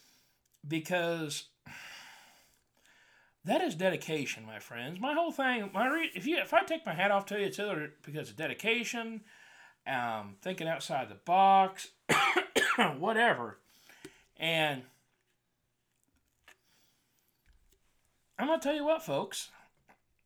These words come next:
I, uh, you know,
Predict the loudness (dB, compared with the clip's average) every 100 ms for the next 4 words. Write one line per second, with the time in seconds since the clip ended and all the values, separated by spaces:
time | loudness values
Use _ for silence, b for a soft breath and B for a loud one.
0 | _ _ _ _ -6 0 2 2 4 6
1 | 6 4 -2 _ _ _ _ _ _ _
2 | _ _ _ B B B B B B B
3 | B _ _ -4 -2 -2